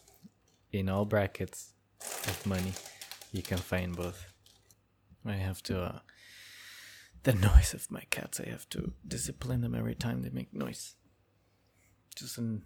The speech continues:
just gotta make another noise to them. Like, "Hey, get out of there. Making noise next to me."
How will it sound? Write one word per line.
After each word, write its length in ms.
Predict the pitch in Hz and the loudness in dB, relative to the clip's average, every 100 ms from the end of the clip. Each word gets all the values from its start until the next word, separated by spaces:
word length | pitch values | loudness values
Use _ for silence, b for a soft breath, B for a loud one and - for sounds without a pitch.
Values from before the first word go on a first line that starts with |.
| - | -10
just 240 | - - | -10 -6
gotta 180 | - 113 | 0 0
make 300 | 110 110 - - | 0 -4 -6 -6
another 400 | 107 107 151 117 | -2 0 2 2
noise 240 | 95 95 | 0 -2
to 120 | - - | -8 -16
them. 220 | - 143 | -14 -12
Like, 80 | - | -6
"Hey, 180 | 220 - _ _ _ _ _ _ - | -6 -6 _ _ _ _ _ _ -10
get 120 | 113 | -6
out 140 | 113 98 | -6 -8
of 40 | |
there. 160 | 98 - _ _ _ _ _ _ _ - _ _ _ _ _ _ _ - | -12 -14 _ _ _ _ _ _ _ -20 _ _ _ _ _ _ _ -20
Making 360 | - - - - | -16 -10 -8 -6
noise 280 | 55 - | -6 -6
next 220 | 120 - - | -6 -6 -6
to 100 | - | -6
me." 180 | 107 | -8